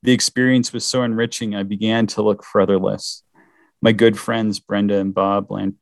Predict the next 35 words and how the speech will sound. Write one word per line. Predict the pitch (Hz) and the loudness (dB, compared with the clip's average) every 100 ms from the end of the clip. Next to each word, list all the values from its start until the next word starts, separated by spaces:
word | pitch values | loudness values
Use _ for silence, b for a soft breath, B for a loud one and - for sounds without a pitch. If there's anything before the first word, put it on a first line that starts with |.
| - | 2
Branchett | 110 107 - 110 123 - b b _ | 4 4 0 -4 -4 -10 b b _
put | 147 123 | 2 4
me | 123 | 4
onto | 117 107 - | 2 -2 -6
their | 104 101 | -6 -2
newly | 98 107 117 113 110 110 | 0 0 0 0 -2 -6
compiled | - 110 98 110 113 110 | -10 -8 -2 0 2 2
and | 101 | 0
published | - 110 107 98 - | -2 -2 0 -2 0
list | 110 107 - - _ _ _ - | 0 0 -4 -10 _ _ _ -4
of | 98 | -2
the | 101 | -2
four | - 123 120 | 0 4 4
hundred | - 113 104 104 - - | 4 0 0 -2 -6 2
best | 107 107 - - | 2 2 -2 -6
Herschel | 110 - 101 | -6 -4 -2
objects. | 95 95 98 92 - - - _ _ _ | 2 2 0 -6 -8 -16 -16 _ _ _
I | 113 | 2
completed | 107 113 123 117 107 | 2 4 4 4 2
this | 98 | -4
project | - - 104 104 - | -4 -4 -2 -2 -2
by | 98 | -2
October | 92 - 110 104 | -2 0 0 0
nineteen | 98 98 98 113 | 0 -2 -4 -4
eighty-one | 107 101 110 139 156 - _ _ - | -2 0 2 2 0 -4 _ _ -4
and | 110 | 0
gained | 107 101 98 | 2 2 2
precious | 120 117 117 - | 0 2 0 -4
experience | 101 - - 113 127 113 - | -8 -10 -4 2 2 2 -2
and | - | -6
skill | - - 104 101 92 98 | -6 -2 0 0 -2 -6
in | 107 | -2
observing | 104 98 98 98 95 95 | 0 0 -2 -2 0 -2
and | 95 | 0
drawing. | 92 98 98 | 0 0 -2